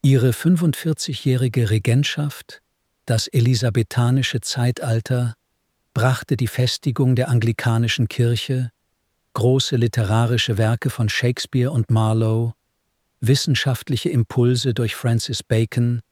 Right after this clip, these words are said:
die Weltumsegelung von Francis Drake und die Gründung der Kolonie Virginia. Jugend und Thronfolge.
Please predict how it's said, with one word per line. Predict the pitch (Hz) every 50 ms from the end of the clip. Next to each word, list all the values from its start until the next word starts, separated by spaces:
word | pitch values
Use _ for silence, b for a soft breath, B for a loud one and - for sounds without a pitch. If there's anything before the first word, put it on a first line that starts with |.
| _ _ _ _ _ _ _ _ -
die | - 113
Weltumsegelung | 104 120 123 127 - 302 147 117 113 98 110 113 113 107 117 107 110 113
von | 107 - 117 101
Francis | - - 117 107 101 - - - -
Drake | - 131 117 117 117 107 - - - B B B B B _ _ _ -
und | - 117
die | - 143
Gründung | - - 113 117 117 113 104 107 107
der | 104 101
Kolonie | - - 117 101 104 101 101 101 107 104
Virginia. | 104 113 107 - - 87 80 73 76 - - 87 104 _ _ _ _ _ _ _ _ _ _ _ _ _ _ _ _ _ _ _ _ _ _ _ _ _ _ _ _ _ _ _ _ _ _ _ _ _ _ _ _ _ _ _ -
Jugend | - 107 123 151 180 185 156 - 170 165 165 - - - - - _ -
und | 147 131 139 131 - - - -
Thronfolge. | - - 123 117 104 95 87 - - - 92 85 80 78 - - -